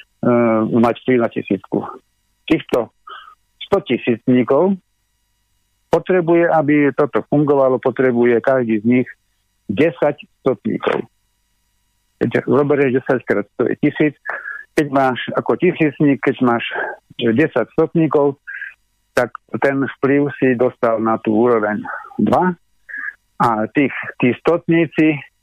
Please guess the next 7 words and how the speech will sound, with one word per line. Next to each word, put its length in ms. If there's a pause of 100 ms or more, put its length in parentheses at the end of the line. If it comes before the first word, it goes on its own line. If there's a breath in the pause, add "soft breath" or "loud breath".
(320)
potrebujú 640
každý 560
desať 480
desiatníkov 960 (1040)
alebo 420
štyroch 380
čatárov. 640